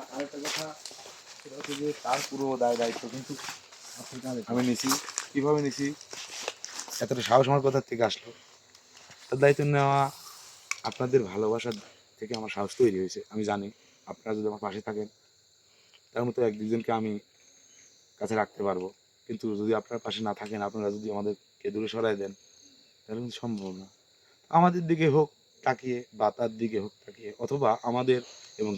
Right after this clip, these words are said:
Speaker 2: তার সবার যদি ভালো কিছু থাকে, সেই দিক, উম, দিকে খেয়াল রেখে হলেও অন্তত পক্ষে চেষ্টা করবেন আমাদেরকে সাপোর্ট করার।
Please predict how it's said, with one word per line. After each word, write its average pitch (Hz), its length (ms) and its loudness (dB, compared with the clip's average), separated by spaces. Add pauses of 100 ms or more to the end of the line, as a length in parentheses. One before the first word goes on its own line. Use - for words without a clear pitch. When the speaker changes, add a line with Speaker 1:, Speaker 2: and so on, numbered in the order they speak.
Speaker 2:
তার 107 160 2 (300)
সবার 120 340 2 (480)
যদি 113 160 -2
ভালো 110 220 2
কিছু 120 200 -6
থাকে, 107 200 -8
সেই 135 200 2
দিক, 147 140 0 (320)
উম, 107 200 -2 (160)
দিকে 107 360 2 (300)
খেয়াল 117 260 -2
রেখে 110 180 0
হলেও 104 320 0 (500)
অন্তত 117 280 -4
পক্ষে 120 240 -8
চেষ্টা 113 300 -6
করবেন 110 260 -2
আমাদেরকে 104 360 -2
সাপোর্ট 104 300 -6
করার। 107 240 -4